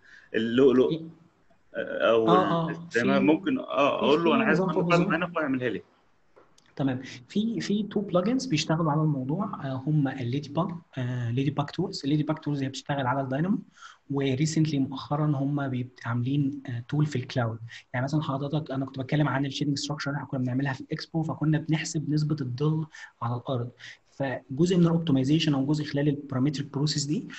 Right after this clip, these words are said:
Speaker 2: هو كان جزء الخاص بالليدي باج. بنستخدم الليدي باج ان احنا بنجيب ال-، الاريا بتاعتنا، بنجيب ال-،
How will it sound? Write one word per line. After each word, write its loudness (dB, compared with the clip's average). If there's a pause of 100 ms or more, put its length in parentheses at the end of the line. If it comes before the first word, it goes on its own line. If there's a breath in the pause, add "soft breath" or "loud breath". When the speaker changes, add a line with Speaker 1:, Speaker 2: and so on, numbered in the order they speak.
(160 loud breath)
Speaker 2:
هو 0
كان 4
جزء 0
الخاص -2
بالليدي -2
باج. -2
بنستخدم -4
الليدي -4
باج -2
ان -2
احنا -6
بنجيب -2
ال-، -4 (1000)
الاريا 2
بتاعتنا، 0
بنجيب 0
ال-، -4